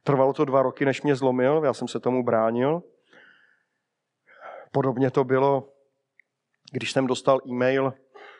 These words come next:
od, eh, předchozího ředitele a z předsedy správní rady školy, že, že mě vytipovali jako možného kandidáta, jestli bych o nich chtěl, chtěl o tom uvažovat. A když jsem si to přečetl v tom mailu, tak jsem se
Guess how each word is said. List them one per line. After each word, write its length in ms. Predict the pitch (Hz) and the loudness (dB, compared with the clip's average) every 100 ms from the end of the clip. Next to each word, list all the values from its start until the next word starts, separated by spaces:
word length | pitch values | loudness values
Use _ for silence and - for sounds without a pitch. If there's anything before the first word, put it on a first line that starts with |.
| - - | -8 -2
od, 300 | 120 - 127 | -2 -2 -2
eh, 300 | 120 117 120 | 0 0 -2
předchozího 600 | - 123 135 120 135 131 | -4 -4 -4 -2 0 0
ředitele 560 | 123 127 135 127 131 | -2 -2 2 2 4
a 120 | 131 | 0
z 140 | 127 - | -4 -12
předsedy 480 | - - - 127 120 | -12 -8 -4 -4 -4
správní 460 | - 123 120 135 | -2 0 0 0
rady 200 | 123 127 | -2 -2
školy, 400 | - - 127 139 - - - _ - | -6 0 0 0 -4 -20 -20 _ -16
že, 100 | 113 131 | -12 -6
že 180 | 113 | -2
mě 160 | 120 127 | 0 0
vytipovali 560 | 127 131 - 131 123 127 | 0 -2 0 2 2 2
jako 300 | 127 143 123 | 0 0 -2
možného 540 | 117 123 113 127 139 | -2 -4 0 0 2
kandidáta, 580 | 127 120 123 123 123 131 | -2 0 2 2 2 0
jestli 200 | 123 127 | 0 -4
bych 220 | 123 - | -8 -4
o 40 | |
nich 280 | 123 131 - - - _ _ _ - | -2 -2 -4 -20 -20 _ _ _ -16
chtěl, 540 | - - 131 131 120 - - | -6 2 2 2 -2 -6 -10
chtěl 220 | - 131 | 0 0
o 80 | 117 | 2
tom 180 | 143 135 | -2 0
uvažovat. 800 | 123 127 127 117 143 - - - _ _ _ _ _ _ _ _ _ | 2 2 2 2 2 -2 -20 -20 _ _ _ _ _ _ _ _ _
A 40 | 120 | -6
když 120 | 117 | -2
jsem 100 | 127 | -2
si 120 | 123 | -2
to 300 | 123 139 120 - - | 0 0 0 -6 -10
přečetl 520 | - - 123 - 135 | -6 -2 -2 0 -2
v 80 | - | 0
tom 180 | 139 131 | 0 2
mailu, 520 | 131 127 139 147 139 | 2 2 2 0 -6
tak 160 | - - | -12 -4
jsem 140 | 123 | -4
se 360 | - 131 117 | 0 0 0